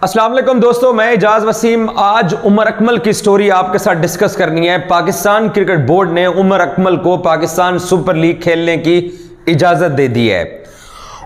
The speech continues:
उमर अकमल, इसमें कोई शक नहीं है, एक, एक talented cricketer है। और उमर अकमल के बारे में कहा जाता है कि ये middle order में जब खेलते थे पाकिस्तानी team के अंदर, तो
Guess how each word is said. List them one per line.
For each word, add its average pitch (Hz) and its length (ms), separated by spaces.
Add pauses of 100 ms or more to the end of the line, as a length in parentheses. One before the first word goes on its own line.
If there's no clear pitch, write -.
उमर 247 200
अकमल, 269 420 (1200)
इसमें 254 200 (140)
कोई 262 220
शक - 340
नहीं 202 280
है, 190 120
एक, 175 340
एक 131 240
talented 180 520
cricketer 127 380
है। 101 240
और 156 600
उमर 180 180
अकमल 185 300
के 180 100
बारे 170 260
में 185 260
कहा 175 200
जाता 170 300
है 175 140
कि 180 140
ये 175 640 (400)
middle 185 320
order 165 260
में 165 360
जब 151 220
खेलते 175 380
थे 160 160
पाकिस्तानी 160 540
team 147 240
के 147 100
अंदर, 156 280
तो - 680